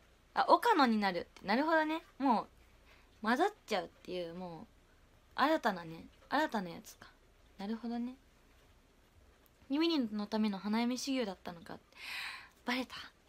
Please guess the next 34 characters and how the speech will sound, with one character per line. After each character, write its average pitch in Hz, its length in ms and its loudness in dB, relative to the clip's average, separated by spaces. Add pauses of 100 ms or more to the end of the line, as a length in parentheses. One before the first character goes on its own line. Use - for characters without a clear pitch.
(140)
バ - 100 6
レ 339 120 2
た 359 100 6
か。 320 440 8 (220)
バ 349 120 4
レ 440 100 2
た 427 140 2
か。 415 60 -4 (1300)
バ 311 100 4
レ 466 180 4
ち 494 60 0
ゃ - 100 6
っ 466 40 -4 (3500)
た。 - 0 -
バ 302 120 -4
レ 330 60 -4
た 277 160 -6
か。 202 480 -10 (380)
そ 220 60 -10
れ 214 120 -4
は 214 100 -4
も 208 380 -6
う、 - 60 -16 (680)
多 214 60 -10
分、 202 160 -4
ナ 226 100 2
ナ 269 100 0
さ 277 140 -4
ん 220 80 0
の 214 80 -2
フ 208 100 -6
ァ 214 80 -4
ン 196 120 -8
の 196 160 -10